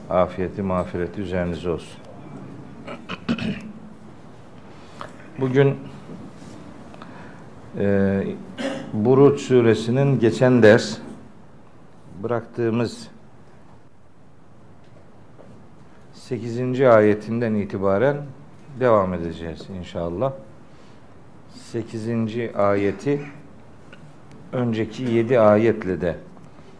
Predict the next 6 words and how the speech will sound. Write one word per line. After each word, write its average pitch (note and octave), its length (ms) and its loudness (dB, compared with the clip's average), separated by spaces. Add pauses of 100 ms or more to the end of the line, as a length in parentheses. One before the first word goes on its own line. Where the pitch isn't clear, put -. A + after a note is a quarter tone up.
(500)
buluşturup A#2 640 -6 (1900)
on C3 240 0
birinci A#2 420 2
ayete A2+ 360 4
kadarki F#2+ 500 0
pasajı, A2+ 640 -4